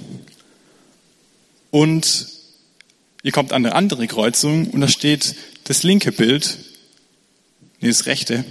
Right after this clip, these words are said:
<laughs> von mir aus gesehen, rechts, ähm, mit nur einem Pfeil. Und ich hab mich gefragt, welches von den beiden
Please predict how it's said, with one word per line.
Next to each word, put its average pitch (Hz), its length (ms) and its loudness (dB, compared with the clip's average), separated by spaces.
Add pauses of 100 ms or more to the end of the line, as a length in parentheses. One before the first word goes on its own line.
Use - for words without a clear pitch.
(480)
<laughs> - 600 -6
von 113 120 2
mir 123 140 4
aus - 100 -2
gesehen, 120 340 0 (520)
rechts, - 340 -6 (680)
ähm, 131 380 2 (1000)
mit 143 160 0
nur 160 120 4
einem 175 240 2
Pfeil. 101 380 0 (800)
Und 151 80 -2
ich 147 60 0
hab - 60 -6
mich 165 100 -2
gefragt, 127 280 -2
welches 175 280 2
von 156 100 0
den 143 220 2
beiden 165 560 2